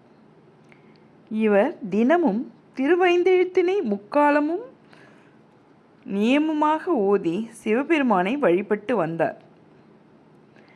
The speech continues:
இவர் எண்ணற்ற வேள்விகளை சிவாகம முறைப்படி நடத்தி வந்தார்.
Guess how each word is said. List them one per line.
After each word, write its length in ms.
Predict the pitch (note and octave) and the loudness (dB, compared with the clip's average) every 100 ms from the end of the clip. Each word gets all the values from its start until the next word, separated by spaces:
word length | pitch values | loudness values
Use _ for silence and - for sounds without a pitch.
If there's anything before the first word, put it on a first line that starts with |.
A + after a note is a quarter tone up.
| _ - | _ -16
இவர் 560 | - G#3 F#3+ F3 F3 - | -2 0 4 2 0 -8
எண்ணற்ற 680 | - F3+ A3 C4 C#4+ C#4 G#4+ | -2 0 2 0 -2 0 4
வேள்விகளை 760 | C#4 G#3+ A3+ F#3+ E3+ F3 B3+ - - - | 4 4 2 2 2 0 -4 -12 -20 -10
சிவாகம 640 | A#3 A3 B3 C#4+ F4 F#4 E4 | -2 2 4 2 0 -2 0
முறைப்படி 540 | G#3+ G3+ G#3 F3+ F#3 | 2 2 0 -2 -2
நடத்தி 520 | C4 A#3 F3 G3+ G#3+ | -2 -2 0 0 -2
வந்தார். 500 | F#3+ E3+ D#3+ D#3 - | -2 -2 -4 -4 -10